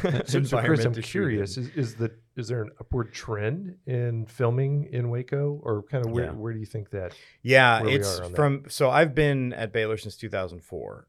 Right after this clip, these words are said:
Speaker 2: and nobody was really, I won't say it's nev-, never happened, but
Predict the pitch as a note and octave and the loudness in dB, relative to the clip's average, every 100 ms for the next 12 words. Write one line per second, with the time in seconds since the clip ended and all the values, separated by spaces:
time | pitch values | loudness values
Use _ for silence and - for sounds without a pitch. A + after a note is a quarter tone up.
0 | - G2+ F#2+ F2+ F2 - - - - A2 | -10 -8 -6 -8 -12 -16 -20 -18 -6 -2
1 | A2+ G#2+ G2 F#2+ F#2 F#2+ F2+ E2+ E2 _ | 0 0 -4 -6 -8 -6 -8 -10 -16 _
2 | _ _ _ _ - - A#2+ A2 G2+ G#2+ | _ _ _ _ -20 -10 -4 -4 -2 -4
3 | F#2+ - G2+ G2 - - F#2 E2 - B2+ | -6 -8 -8 -8 -10 -10 -10 -4 2 2
4 | F2+ F2 F2+ | 0 -8 -8